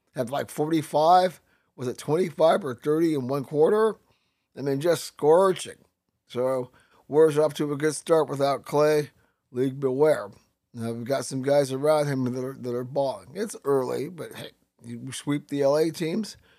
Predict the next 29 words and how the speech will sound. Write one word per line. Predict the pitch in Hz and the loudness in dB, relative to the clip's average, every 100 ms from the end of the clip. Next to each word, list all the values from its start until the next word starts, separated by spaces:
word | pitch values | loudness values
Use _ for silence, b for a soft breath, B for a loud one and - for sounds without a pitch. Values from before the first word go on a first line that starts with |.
| b - | b -12
that's | 123 | -10
sending | - 139 139 | -6 -4 -2
a | 131 | -2
message | 143 156 147 123 - | 0 -2 -4 -8 -6
to | 127 | -4
the | 127 | -4
West | 123 147 143 - | 0 4 2 0
that, | 147 120 | -8 -6
hey, | 135 117 - b b b b b _ _ _ | -6 -6 -12 b b b b b _ _ _
we're | 127 143 | 0 4
only | 151 | 4
gonna | 139 131 | 4 0
get | 123 | -2
stronger. | - 165 156 101 85 _ _ _ _ _ _ _ _ _ _ _ - - _ | -2 0 0 -2 -12 _ _ _ _ _ _ _ _ _ _ _ -20 -20 _
Bucks | - 185 180 180 | 6 6 6 0
raise | 170 175 | 0 0
the | 190 | 0
banner. | 175 160 151 180 320 _ _ _ _ _ _ _ _ _ | 2 4 4 0 -6 _ _ _ _ _ _ _ _ _
Relieve | - 123 160 226 233 180 | -6 0 2 2 2 2
those, | 180 139 | 2 2
like, | 147 143 - _ | 0 -2 -6 _
cowboy | - 175 190 170 156 | 0 2 4 4 4
buckle | 123 147 143 143 127 | 4 4 4 0 -8
size | - 127 131 117 101 | -2 0 0 -4 -4
rings. | 120 160 147 117 113 | -2 -2 -4 -6 -10
I | |
mean, | 113 110 | -10 -10
good | 110 175 - - | -8 -8 -8 -6
grief. | 135 147 | -4 -2